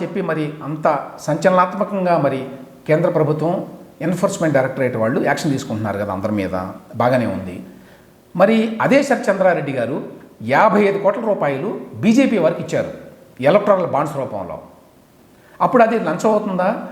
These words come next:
అది స్కామ్ అవుతుందా? అది కుంభకోణం అవుతుందా లేదా?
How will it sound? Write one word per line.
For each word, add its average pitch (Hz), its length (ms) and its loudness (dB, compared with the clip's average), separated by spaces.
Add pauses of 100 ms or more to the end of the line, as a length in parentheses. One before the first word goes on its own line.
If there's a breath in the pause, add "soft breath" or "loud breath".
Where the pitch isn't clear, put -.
(280)
అది 165 140 -2
స్కామ్ 151 340 2
అవుతుందా? 190 640 0
అది 131 120 -6
కుంభకోణం 175 460 2
అవుతుందా 147 380 0
లేదా? 104 400 -4